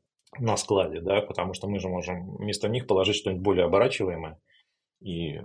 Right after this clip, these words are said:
ну, понятно, там это умные пацаны у нас считают, там всякие штрафы, не штрафы,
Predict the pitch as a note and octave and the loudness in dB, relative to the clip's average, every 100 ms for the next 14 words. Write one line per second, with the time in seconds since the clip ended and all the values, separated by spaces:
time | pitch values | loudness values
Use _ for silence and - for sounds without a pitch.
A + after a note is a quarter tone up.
0 | - - B2+ B2+ C#3 F#3+ G#2 F#2 F2+ - | -14 0 4 6 6 4 4 2 2 -2
1 | E2+ D#2+ - - G2 F2 F2 - - F#2 | -4 -6 -10 -8 -6 -4 -6 -6 -6 -4
2 | F2+ E2+ D#2+ - - - - C#3 D#3 G2+ | -2 -4 -6 -10 -10 -12 -2 0 2 -2
3 | - E2+ - - _ - - A#2 D3 - | -4 -8 -10 -20 _ -14 4 4 4 2
4 | F#2 E2 - - B2+ C#3+ - F2+ | -6 -6 -10 2 4 4 0 -6